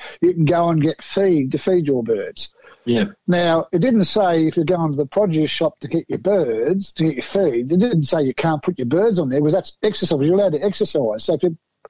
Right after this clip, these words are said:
Speaker 1: play the game, "Well, I'm exercising, I have to lift the basket, put it on the back of the car, get in the car, exercise my arms driving, I'm going to get some feed for my birds, and while I'm there, let my birds out, and they exercise home, and I drive home, and I don't see anyone."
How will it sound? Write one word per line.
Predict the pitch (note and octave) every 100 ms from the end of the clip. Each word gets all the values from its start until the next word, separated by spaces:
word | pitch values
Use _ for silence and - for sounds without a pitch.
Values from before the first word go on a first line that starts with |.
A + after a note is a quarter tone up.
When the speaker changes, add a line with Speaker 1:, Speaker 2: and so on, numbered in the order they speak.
| - - - -
Speaker 1:
play | - A3+ G3+
the | D#3+
game, | D3 E3 E3+
"Well, | D#3 D#3+
I'm | G#3 F3+
exercising, | E3+ E3 D#3 C#3+ D3
I | D#3
have | D3+
to | -
lift | D3 G3+ -
the |
basket, | D3+ D#3+ E3+ -
put | - F3
it |
on | F3+
the |
back | E3 D#3+
of |
the | -
car, | - D3+
get | C#3+ F#3+
in |
the | E3+
car, | - E3 D3
exercise | F3 - E3 E3+ D3
my | D3+
arms | D3+ C3+
driving, | G#2+ D#3 D3+ C#3 F#3 G3 - - - -
I'm |
going | D3+ F#3+ F#3
to |
get | E3
some | D#3+ D3+
feed | F3+ F#3+
for | D#3+
my | D3
birds, | C3+ E3+ D3+
and | D#3
while | F#3
I'm | E3
there, | E3
let | F3+ D3
my |
birds | C#3 G3+ E3+
out, | D#3+
and |
they | E3+ E3
exercise | - - D#3+ D3+
home, | E3+
and | D#3+
I |
drive | D3+ E3 E3+
home, | F3+
and | D#3
I | E3+
don't | E3
see | -
anyone." | A#3+ G#3 E3+